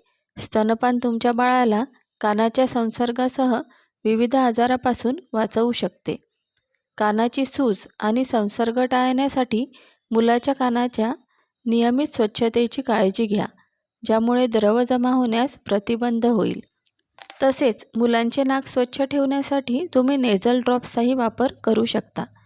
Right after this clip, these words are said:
अशा प्रकारे हीटिंग पॅडचा वापर करून, नेझल ड्रॉप्सचा वापर करून पावसात होणाऱ्या सर्दी खोकल्यापासून आणि कानाच्या संसर्गापासून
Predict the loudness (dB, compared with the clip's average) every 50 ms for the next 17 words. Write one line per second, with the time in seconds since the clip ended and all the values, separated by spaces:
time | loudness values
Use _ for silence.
0 | _ _ _ _ _ _ _ _ _ _ -8 -4 -2 0 0 0 0 0 -2 -4
1 | -2 0 0 0 2 2 0 0 0 0 0 0 0 -2 -4 -4 -4 -2 -2 -2
2 | -2 -2 -2 -2 -2 -2 -2 -2 -2 -2 -2 0 0 0 2 2 0 -2 -4 -4
3 | -2 0 0 2 2 0 0 0 0 -2 -2 -4 -4 -4 -2 0 0 0 0 0
4 | 0 0 0 2 2 2 4 2 2 0 -4 -8 -18 -20 -20 -20 _ _ _ -2
5 | 0 0 0 0 0 -2 -2 -2 0 0 0 0 2 2 2 2 2 2 0 -2
6 | -4 -6 -2 0 0 2 2 0 -2 -2 0 -2 -2 0 0 -2 0 0 0 -2
7 | -2 -2 -4 -6 -6 -8 _ _ _ _ _ _ -4 -2 0 -2 -2 -2 -4 -2
8 | -2 -2 -2 0 0 -2 -2 -2 -2 -4 -4 -4 -4 -4 -2 -2 -2 -4 -6 -4
9 | -4 -2 -2 -2 -2 -4 -2 -2 -2 -2 -2